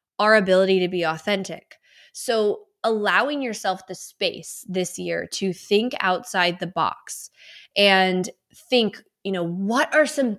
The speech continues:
things that I could do different? I challenge myself to do that all the time because I hate, one of the things about me is I hate doing <laughs> the same thing that everybody else does. Like, I've been driving a Tesla Model X for, like, seven years because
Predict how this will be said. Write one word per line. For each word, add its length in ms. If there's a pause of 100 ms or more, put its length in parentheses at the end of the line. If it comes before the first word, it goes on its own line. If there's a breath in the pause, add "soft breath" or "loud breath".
things 300
that 260
I 180
could 300
do 380 (120)
different? 600 (420 loud breath)
I 80
challenge 440
myself 340
to 100
do 140
that 240
all 160
the 100
time 260
because 220
I 120
hate, 500 (540 soft breath)
one 180
of 60
the 100
things 300
about 200
me 120
is 100
I 180
hate 500
doing 340
<laughs> 0
the 100
same 280
thing 180
that 120
everybody 380
else 220
does. 240
Like, 240 (640 loud breath)
I've 160
been 140
driving 480
a 140
Tesla 560
Model 440
X 380
for, 160
like, 260
seven 520
years 480
because 580